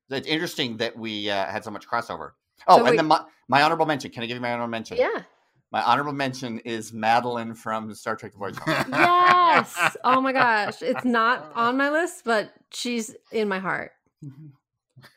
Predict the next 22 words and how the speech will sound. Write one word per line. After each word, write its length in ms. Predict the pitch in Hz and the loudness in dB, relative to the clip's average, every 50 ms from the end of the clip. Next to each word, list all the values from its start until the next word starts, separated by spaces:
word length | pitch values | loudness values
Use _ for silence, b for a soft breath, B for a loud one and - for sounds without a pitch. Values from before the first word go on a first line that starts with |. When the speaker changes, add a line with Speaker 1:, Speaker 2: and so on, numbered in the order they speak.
| - 165 - | -12 -6 -2
Speaker 2:
Um, 180 | 233 240 226 208 | -2 0 2 2
wait, 140 | 247 254 - | 2 2 2
Jared, 300 | 240 247 247 247 233 214 | 2 0 0 0 0 -2
so 80 | 269 240 | -2 -2
what 120 | 240 240 | 0 0
were 80 | 269 277 | 0 -2
your 100 | 277 285 | -2 -2
three 240 | 285 285 294 294 302 | -4 -6 -6 -6 -6
again? 340 | 302 320 330 330 339 330 320 _ _ b b b _ | -6 -6 -6 -6 -6 -8 -10 _ _ b b b _
Speaker 1:
Janeway, 420 | - 135 135 147 160 165 165 156 | -2 0 0 0 2 2 0 0
Picard, 500 | - 170 151 - - 147 139 139 139 131 | 0 -2 -6 -2 4 6 6 6 6 4
and 160 | 143 135 127 123 | 0 -2 -2 -2
then 220 | 123 123 120 117 | -2 -2 -4 -2
Beverly. 380 | 110 123 107 95 98 87 82 71 - _ _ _ _ - | -2 -2 -2 -2 -4 -8 -10 -12 -16 _ _ _ _ -6
Speaker 2:
Janeway, 320 | - 220 220 226 233 226 | -4 -2 0 0 -2 -2
Picard, 280 | 220 214 - 196 180 175 | -4 -6 -8 -6 -6 -6
and 100 | 165 160 | -6 -6
Beverly. 340 | - - - - 73 - 180 _ _ _ _ _ _ _ _ _ _ _ - | -8 -8 -10 -10 -12 -12 -14 _ _ _ _ _ _ _ _ _ _ _ -10
Okay, 300 | 196 220 196 135 104 87 - _ _ | -6 -4 -4 -4 -6 -8 -14 _ _
so 360 | - - 240 208 170 143 170 - _ _ _ | -6 -2 -2 0 -2 -2 -6 -10 _ _ _
my 260 | 220 214 214 240 262 | -4 -2 -2 -2 -2
picks, 640 | 269 285 262 208 180 - - - - - - - - | -2 -2 -2 -2 -2 -4 -8 -14 -18 -16 -18 -20 -20